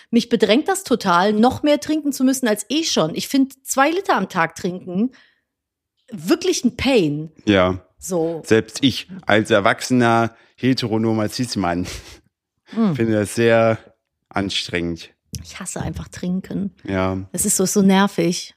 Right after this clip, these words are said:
Speaker 2: Weißt du, äh, obwohl wir beim Hassen sind, kommen wir weg
Speaker 1: Ja.
Speaker 2: von dir zu anderen ha-, lustigen Sachen.
Speaker 1: Ja.
Speaker 2: Ich hab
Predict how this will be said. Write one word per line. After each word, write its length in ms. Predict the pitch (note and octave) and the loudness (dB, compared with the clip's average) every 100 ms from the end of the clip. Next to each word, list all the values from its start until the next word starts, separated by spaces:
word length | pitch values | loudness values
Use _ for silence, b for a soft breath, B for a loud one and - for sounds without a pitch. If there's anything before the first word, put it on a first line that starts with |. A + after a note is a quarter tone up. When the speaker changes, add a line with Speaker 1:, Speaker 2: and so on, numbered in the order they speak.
| _ | _
Speaker 2:
Weißt 260 | - G2+ - | -2 0 2
du, 40 | |
äh, 840 | A#2 A2 A2+ - G#2 G#2 G#2 G2 - | 4 6 4 2 0 2 2 0 -2
obwohl 280 | F#2+ G#2 G#2 | -4 0 2
wir 100 | G#2 | 2
beim 160 | F#2+ F#2 | 0 -4
Hassen 200 | F#2+ - | -6 -6
sind, 140 | F2 | -6
kommen 180 | E2+ G#2 | -2 0
wir 80 | G2+ | 0
weg 20 | |
Speaker 1:
Ja. 100 | F#2+ | 0
Speaker 2:
von 80 | F#2+ | 0
dir 260 | G2+ G#2 G#2 | 2 2 0
zu 100 | G2+ | 0
anderen 320 | G#2 G#2 F#2+ | 2 2 0
ha-, 120 | E2 | -2
lustigen 360 | F#2+ F#2 F#2+ F2 | -2 -2 -2 -2
Sachen. 300 | F2 G#2 G#2+ | 0 0 2
Speaker 1:
Ja. 300 | E3+ D#3 C#3+ | 2 2 -2
Speaker 2:
Ich 200 | - - | -8 -2
hab 200 | C3 - | -2 -2